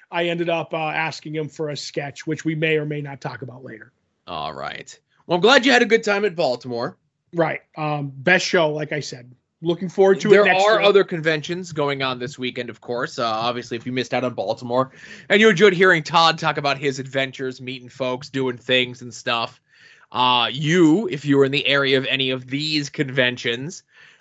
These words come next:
Speaker 2: uh, you could check out the New Mexico Comic and Film Expo in Albuquerque, New Mexico. Uh, no surprise there. I think Albuquerque or Santa Fe are the only two places where things are allowed to happen in New Mexico.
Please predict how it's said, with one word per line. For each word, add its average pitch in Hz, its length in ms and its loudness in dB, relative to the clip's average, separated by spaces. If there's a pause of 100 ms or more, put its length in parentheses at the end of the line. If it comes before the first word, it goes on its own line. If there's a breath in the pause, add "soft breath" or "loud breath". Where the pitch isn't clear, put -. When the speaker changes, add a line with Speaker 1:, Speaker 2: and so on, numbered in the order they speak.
Speaker 2:
uh, 123 340 2
you 139 140 -2
could 135 140 -8
check 151 260 -2
out 143 160 -2
the 131 140 -4
New 147 280 0
Mexico 170 720 -4
Comic 160 500 -2
and 135 220 -6
Film 160 500 -4
Expo 156 680 -4
in 131 300 -6
Albuquerque, 127 680 -4
New 127 120 -4
Mexico. 113 640 -4 (920)
Uh, 107 180 -4
no 117 180 -6
surprise 113 500 -6
there. 107 300 -6 (300 loud breath)
I - 140 -20
think 123 160 -4
Albuquerque 113 720 -2
or 113 160 -6
Santa 113 320 -8
Fe 110 280 -4
are 104 60 -6
the 107 120 -8
only 107 160 -10
two 113 120 -10
places 107 320 -10
where 104 100 -14
things 110 300 -8
are 104 40 -4
allowed 98 300 -6
to - 40 -12
happen 110 340 -2
in 101 120 -10
New 101 80 -10
Mexico. 98 640 -10